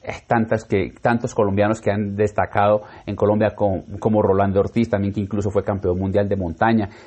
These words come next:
En fin, creo que hay una, eh, buena historia del atletismo colombiano en las competencias de montaña y pues William Rodríguez toma ese relevo,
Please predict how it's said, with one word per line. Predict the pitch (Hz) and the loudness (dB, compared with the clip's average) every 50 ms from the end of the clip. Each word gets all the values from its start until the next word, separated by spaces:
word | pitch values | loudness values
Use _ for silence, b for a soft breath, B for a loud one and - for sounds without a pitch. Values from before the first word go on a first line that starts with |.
| B B | B B
En | B 101 98 | B -2 -2
fin, | - 127 123 113 - - B B B B B | 0 0 0 0 0 -4 B B B B B
creo | B 117 120 127 | B 2 2 2
que | - 127 107 104 | 2 2 4 4
hay | 104 104 107 117 | 4 4 4 4
una, | 123 127 127 127 127 123 117 - - | 4 4 4 4 4 4 2 0 -2
eh, | 104 101 98 95 95 92 90 87 - | -2 0 0 0 0 0 -2 -4 -4
buena | - 98 113 127 131 143 | -2 0 2 2 2 2
historia | 143 - - 151 143 147 151 | -2 -2 0 0 2 4 4
del | 143 127 | 4 4
atletismo | 110 104 95 - 107 113 120 | 2 0 -2 -2 0 0 0
colombiano | 120 127 107 98 98 104 113 120 120 - - | 0 0 0 2 2 2 2 0 0 -2 -6
en | - 107 98 95 | -8 -6 -4 -4
las | 90 - - | -6 -6 -6
competencias | 110 98 - 92 - 104 107 127 | -6 -4 -4 -4 -4 -4 -2 0
de | 131 131 | 0 0
montaña | 151 147 - 135 127 143 156 | 0 0 0 0 0 0 0
y | |
pues | 151 - 104 95 | 0 2 2 2
William | 98 104 110 117 | 2 2 2 2
Rodríguez | 113 107 95 95 95 101 107 | 2 2 2 2 0 -2 0
toma | - 117 110 110 | 0 0 0 0
ese | 107 120 | 0 0
relevo, | 113 107 95 92 92 95 104 107 | 0 0 0 2 2 2 2 0